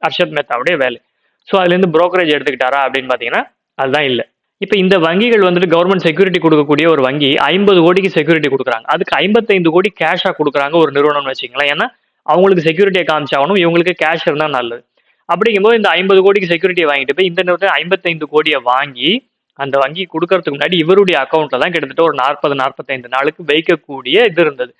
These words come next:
ஏன்னா அந்த நேரத்துல பாத்தீங்க அப்படின்னு சொன்னா இது வந்துட்டு முன்னாடியே, அஹ், அது ஒரு அக்ரிமெண்ட் மாதிரி தான் இருக்கும், கைக்கு வந்து சேர்றதுக்கு நாளாகக்கூடிய வாய்ப்புகள் இருந்தது. அதனால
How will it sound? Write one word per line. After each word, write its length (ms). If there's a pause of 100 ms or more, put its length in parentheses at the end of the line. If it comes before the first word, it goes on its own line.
(360)
ஏன்னா 120
அந்த 180
நேரத்துல 280
பாத்தீங்க 280
அப்படின்னு 180
சொன்னா 140
இது 160
வந்துட்டு 240
முன்னாடியே, 560
அஹ், 340
அது 200
ஒரு 120
அக்ரிமெண்ட் 480
மாதிரி 160
தான் 100
இருக்கும், 260
கைக்கு 220
வந்து 200
சேர்றதுக்கு 360
நாளாகக்கூடிய 680
வாய்ப்புகள் 460
இருந்தது. 260
அதனால 380